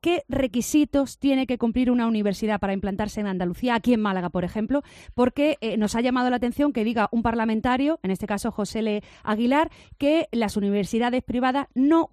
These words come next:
cumplen los mínimos requisitos de calidad ni los que exige la ley. Eh, supongo que la Junta estará velando porque esto no ocurra. ¿Qué requisitos han cumplido estas universidades privadas?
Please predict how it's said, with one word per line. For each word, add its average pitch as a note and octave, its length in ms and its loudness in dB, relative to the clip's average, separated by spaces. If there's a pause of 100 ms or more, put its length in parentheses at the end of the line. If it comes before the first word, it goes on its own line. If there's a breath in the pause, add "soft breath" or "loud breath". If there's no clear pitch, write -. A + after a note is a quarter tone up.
cumplen D4 400 2
los A3 100 -2
mínimos C4 360 0
requisitos A3 560 -4
de G#3 120 -4
calidad G#3+ 440 0
ni G#3+ 120 -2
los F#3+ 100 -2
que - 80 -6
exige A#3 320 -6
la F3 140 -2
ley. C#3+ 200 -6 (320 soft breath)
Eh, G3 120 -2
supongo G3+ 420 2
que A#3 120 0
la A3 100 2
Junta A#3 260 -2
estará G#3+ 280 -2
velando G#3 340 -2
porque F#3+ 220 -4
esto F#3 180 -6
no F#3 100 -2
ocurra. D#3 380 -8
¿Qué E4 160 2
requisitos D#4+ 800 -2 (320 soft breath)
han C#4 180 2
cumplido D4 500 2
estas A#3+ 300 -6
universidades F#3 640 -4
privadas? D3 560 -6